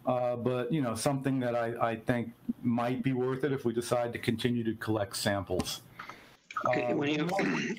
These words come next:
Speaker 2: <clears throat> when you throw that ticket, can you do me two additional favors?
Speaker 1: Sure.
Speaker 2: Um,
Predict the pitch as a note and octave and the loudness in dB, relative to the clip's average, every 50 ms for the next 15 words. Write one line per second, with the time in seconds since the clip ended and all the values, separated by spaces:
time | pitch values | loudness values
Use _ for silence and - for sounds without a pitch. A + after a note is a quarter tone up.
0 | - - - - - - E3+ D3+ D3 C3+ B2 - - D3 D3 C#3 C#3 C3 C3 - | -8 -12 -14 -2 0 2 2 4 2 2 2 2 2 2 2 2 2 0 0 0
1 | - C#3 C3 - C3 A2+ - - C3 B2 B2+ C3 B2 B2 A#2+ A#2 A#2 A#2 G#2+ - | 0 0 2 0 -2 -2 0 0 2 2 2 2 2 2 2 2 0 0 0 2
2 | - C3+ C3 B2+ C3+ C3+ C#3 A#2 B2 A#2+ - C3 A#2+ A2+ - C3 B2+ B2+ C3 C3+ | 2 2 2 2 0 0 0 0 0 2 2 0 0 2 2 2 2 2 0 0
3 | C3 - - - - - - - - - - - - - - - - - - A2+ | 0 -2 -4 -4 -4 -6 -6 -6 -8 -12 -18 -18 -18 -14 -2 0 0 0 2 0
4 | A2+ A2+ | -2 -4